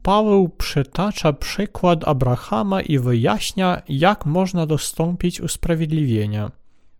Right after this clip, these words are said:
Całkiem sprawiedliwe, że pracownik otrzymuje zapłatę za jego pracę. Tymczasem to nie jest zapłata za nasze uczynki, ale dar Boży, który dzięki ponownemu narodzeniu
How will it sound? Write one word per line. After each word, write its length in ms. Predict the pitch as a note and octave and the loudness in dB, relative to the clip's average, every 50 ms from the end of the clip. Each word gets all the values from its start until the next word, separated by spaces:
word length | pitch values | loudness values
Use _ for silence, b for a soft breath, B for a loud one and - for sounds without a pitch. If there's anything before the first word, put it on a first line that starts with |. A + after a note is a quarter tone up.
| _ _ - - | _ _ -18 -12
Całkiem 680 | - - - G3+ G#3 A3 G3+ - - G3 F#3 F3 D#3+ | -6 0 2 2 2 2 0 -2 0 0 2 2 0
sprawiedliwe, 1000 | - - - - - C#3 C3+ B2 B2 B2 A#2+ C3 D3+ G3+ A3+ G3+ F#3+ F#3+ F#3 F#3 F#3 B B B B B - | -2 -4 -4 -2 0 2 2 2 2 2 0 0 0 0 0 2 2 2 2 2 0 B B B B B -4
że 340 | C#3 B2 B2 C3+ C#3+ C#3 C3+ | -2 2 4 6 6 6 4
pracownik 880 | C#3 - - C#3 C3 A#2+ - - - G3+ G#3 G3+ G3 F#3 E3+ - - | 2 0 0 2 2 0 0 0 0 0 0 0 0 0 0 -2 -2
otrzymuje 680 | - C#3+ - - - - C#3+ D#3 F3+ F#3+ F#3+ F#3 E3+ C#3+ | -4 -4 -4 -2 0 2 2 2 2 0 0 2 2 2
zapłatę 680 | C3+ C3+ B2+ B2+ - - F3+ G3+ G#3+ G#3+ - F#3 E3+ D#3 C#3+ C#3 C#3+ D3 - - | 4 2 2 0 -2 -2 0 0 0 0 0 0 0 2 2 0 0 -2 -4 -4
za 120 | - C3+ | -2 0
jego 280 | C#3 C3+ D#3 D#3 E3+ F3 | 0 2 0 2 0 -2
pracę. 500 | F3 - F#3 C#3 B2 A#2 - - - - - - - - - - - - - - | 0 0 0 0 0 -2 -4 -6 -10 -10 -10 -12 -18 -20 -20 -20 -20 -20 -6 0
Tymczasem 720 | - C#3+ C3+ C3 - - G3 G#3+ G#3 - F#3 E3+ D#3 D3 | 2 4 4 2 0 -2 -4 -4 -2 -2 -2 -2 -2 -2
to 220 | - - F#3 G#3+ | 0 0 0 0
nie 240 | G#3 F#3 F3+ F3+ F3 | 0 0 0 0 2
jest 180 | E3+ E3+ D#3 | 0 0 0
zapłata 800 | C3+ B2 B2+ A#2+ - - - F3 G3 G3+ G3 - - D#3+ D3+ C#3+ - b b b b b b b | 0 0 -2 -2 -2 -4 -2 0 0 0 0 2 2 2 2 2 0 b b b b b b b
za 220 | C#3+ B2+ C#3 C#3+ | -2 2 2 2
nasze 400 | D3+ D#3+ F3 F#3 F3+ - - C#3 | 4 4 2 0 0 0 -2 0
uczynki, 720 | B2 B2+ B2 - - G#3 A3 G#3+ F#3 - - C#3+ A#2+ A2+ - b b b b b | 0 0 0 0 0 0 0 0 -2 -4 -2 0 0 0 -2 b b b b b
ale 280 | b E3+ F3+ F#3+ G3 E3+ | b 2 2 2 2 2
dar 300 | D3 D3 C#3+ C3+ A#2+ A2+ | 4 4 4 4 4 4
Boży, 440 | B2 A#2+ A#2 A2+ G#2+ A#2 A#2 A2+ - | 4 4 4 4 2 2 0 -2 -2
który 380 | - - - D3+ C#3+ C#3 C3 | -6 -6 -4 -2 0 0 -2
dzięki 440 | A#2 A#2+ - G3 G#3 G3+ - - E3 | -2 0 -2 0 0 0 -2 -2 -4
ponownemu 680 | - - C#3+ B2+ B2 B2+ B2 - D#3 G3 G#3 G3 F#3 E3 | -2 0 0 0 0 0 -2 -2 -4 -4 -2 -2 -2 0
narodzeniu 800 | D3+ C#3+ C3+ C3 B2+ A#2+ A#2+ - - G3+ G#3+ G#3+ G3+ G3 F#3+ | 0 2 2 2 0 0 -2 -2 -2 -2 0 0 0 0 0